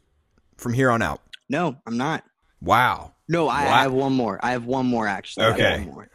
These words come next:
Speaker 1: Okay. I'm curious to see who that is.
Speaker 2: So before the Captain America movie came out,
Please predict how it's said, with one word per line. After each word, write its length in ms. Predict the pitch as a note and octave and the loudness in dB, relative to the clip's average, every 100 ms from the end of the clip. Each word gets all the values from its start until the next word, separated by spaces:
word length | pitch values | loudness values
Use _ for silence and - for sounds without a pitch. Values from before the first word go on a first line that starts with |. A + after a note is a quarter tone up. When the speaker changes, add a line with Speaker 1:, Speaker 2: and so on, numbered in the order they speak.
| - | -8
Speaker 1:
Okay. 440 | F#2+ F#2+ F#2 D2+ D#2+ | -6 -2 -2 -4 -8
I'm 160 | F#2 | -10
curious 400 | F#2 C#3 C#3 G#2+ | -4 0 2 2
to 100 | - | 0
see 40 | F2 | -6
who 120 | E2+ | -4
that 200 | E2+ E2+ | -4 -2
is. 340 | F2 C2+ - - _ | -4 -6 -14 -20 _
Speaker 2:
So 640 | - - F3+ D#3+ D3+ B2+ - _ _ - C3 | -10 -2 0 2 0 -2 -8 _ _ -16 -4
before 440 | E3+ - - B3+ | -2 -2 0 0
the 100 | B3+ | 2
Captain 440 | F#3+ F#3 F3 E3+ E3 | 0 -2 -4 -2 -2
America 400 | D#3 D3+ C#3+ D3 | 0 0 -2 -2
movie 240 | C#3+ B2+ | -2 -2
came 400 | A#2 C3 C3+ C3+ | -6 -6 -4 -2
out, 340 | B2 B2+ C3+ | -2 -4 -6